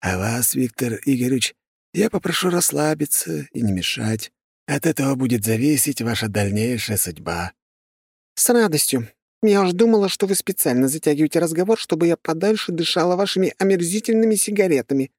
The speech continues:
фыркнула Маргарита Елизаровна и, встав со стула, подошла ко мне. Прохладная рука легла на мой лоб, и она мягко сказала:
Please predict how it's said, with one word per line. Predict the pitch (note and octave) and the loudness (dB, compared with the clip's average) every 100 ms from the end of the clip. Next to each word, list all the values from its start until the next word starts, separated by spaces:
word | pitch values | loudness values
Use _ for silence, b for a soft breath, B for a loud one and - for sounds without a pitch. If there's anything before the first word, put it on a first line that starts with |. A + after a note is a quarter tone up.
| _ _ _ | _ _ _
фыркнула | - D#2+ D2 D#2+ D#2 | -2 -2 -2 -2 0
Маргарита | D#2+ E2 E2 D#2+ D#2 | 0 0 -2 -2 -2
Елизаровна | D#2 D#2 F#2+ F2+ E2+ D#2 - _ _ - | -2 0 0 2 0 -2 -8 _ _ -8
и, | |
встав | - - B2 | -6 -2 -2
со | - | -2
стула, | - - G2 F#2 | -4 -2 0 0
подошла | C2+ D2 - B1 | -2 -4 -2 -4
ко | - | -6
мне. | - - - _ _ _ _ _ _ | -12 -16 -20 _ _ _ _ _ _
Прохладная | - C#2+ D#2+ E2 E2 E2+ | -6 -4 0 0 0 0
рука | E2 - F#2 | -2 0 2
легла | F2+ E2 E2+ | 2 2 0
на | E2 | 0
мой | D#2+ D#2+ | -2 0
лоб, | E2 F#2+ - - - | 0 0 -2 -18 -6
и | |
она | F#2+ G2 | -2 0
мягко | F2+ F2+ - | 0 -2 -4
сказала: | F2+ G2+ E2+ B1 G1+ | -8 -6 -4 -4 -8